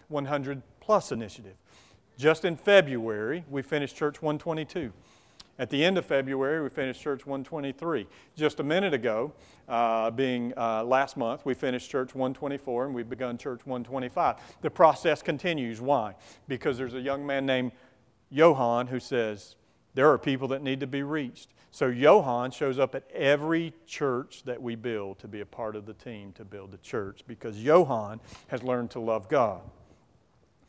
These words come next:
Through what God had done in his life, he decided he wanted to make a difference in others. The question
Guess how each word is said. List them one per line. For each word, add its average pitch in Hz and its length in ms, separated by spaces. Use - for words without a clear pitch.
Through 143 140
what 127 260
God 139 280
had 131 160
done 135 260
in 135 100
his 123 180
life, 147 300
he 143 80
decided 135 400
he 147 120
wanted 147 260
to 131 60
make 127 200
a 135 60
difference 135 520
in 135 160
others. 120 460
The 139 60
question 156 480